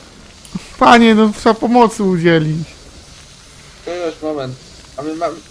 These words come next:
Speaker 2: no, my mamy torbę medyczną, nie?
Speaker 1: Ta, czekaj, ja, ja się cofnę, bo tutaj jest tak zadymione.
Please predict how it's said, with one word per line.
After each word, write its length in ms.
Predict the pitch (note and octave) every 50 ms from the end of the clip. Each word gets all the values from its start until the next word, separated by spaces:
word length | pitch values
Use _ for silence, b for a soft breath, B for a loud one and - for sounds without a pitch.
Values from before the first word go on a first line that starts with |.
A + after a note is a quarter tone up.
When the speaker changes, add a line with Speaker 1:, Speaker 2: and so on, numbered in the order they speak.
| - - D#3
Speaker 2:
no, 60 | D#3+ E3 F3 D#3+ - -
my 180 | G3 G#3 A3+ B3
mamy 240 | B3+ E4+ G#3 E3+ -
torbę 380 | - D#3+ C#3+ C3 - C#3+ C3+
medyczną, 580 | C3+ C3+ C3 B2 C3 C3 B2 - - B2 B2 B2
nie? 200 | C3+ D#3+ G3 A3 - - - -
Speaker 1:
Ta, 240 | - G3 G3+ G3 F3
czekaj, 340 | - - G#3+ G3+ G3 G3 F#3
ja, 340 | G3+ G3+ F3 F#3+ G#3 G#3+ A3
ja 140 | A3 G#3+
się 120 | - A3 G3+
cofnę, 380 | - A#3+ A#3+ A3 - - A3+
bo 120 | G3+ G3+ G#3
tutaj 240 | - - - A#3 A3
jest 180 | A3 G3+ - -
tak 200 | A#3+ A3+ G3 F#3+
zadymione. 760 | G3+ A3 G3+ F#3+ A3 G3+ A3 A3 A3 G#3 G3+ G#3+ G#3+ A3